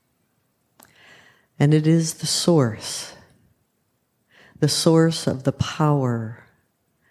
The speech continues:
the creation, the unlimitedness of all. And in this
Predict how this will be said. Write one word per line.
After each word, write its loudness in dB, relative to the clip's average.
the 2
creation, -2
the 0
unlimitedness 0
of -4
all. -4
And 2
in 2
this -2